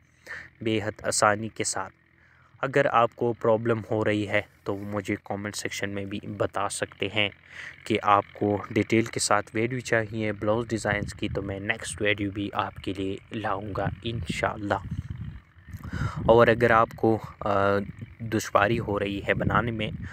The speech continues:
तो आप वीडियो पॉज करके भी उसे detail के साथ देख सकते हैं और जो है ना, उससे idea ले सकते हैं और अपने घर में stitch कर सकते हैं। और अगर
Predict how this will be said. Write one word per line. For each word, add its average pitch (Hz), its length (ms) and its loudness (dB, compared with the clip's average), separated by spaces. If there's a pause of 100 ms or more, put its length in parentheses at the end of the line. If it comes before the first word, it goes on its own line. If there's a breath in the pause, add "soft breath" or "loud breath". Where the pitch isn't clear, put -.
(280 loud breath)
तो 120 100 2 (100)
आप 110 200 8 (100)
वीडियो 117 300 0 (140)
पॉज 180 260 -4
करके - 360 -2
भी 98 220 0 (100)
उसे 110 400 0
detail 143 520 0
के - 80 0
साथ 104 260 2 (240)
देख 127 240 -2
सकते - 380 -4
हैं 101 240 2 (640 loud breath)
और 104 220 8
जो 104 160 2
है 104 160 0
ना, 104 100 6
उससे - 400 -2
idea 101 320 2
ले 107 240 2
सकते - 380 -4 (100)
हैं 101 160 0
और 101 240 2
अपने 98 260 -6
घर 110 220 2
में 123 200 -4
stitch - 380 -6
कर - 200 -4
सकते - 460 -4
हैं। 101 100 -2 (680 loud breath)
और 147 140 4
अगर 143 260 4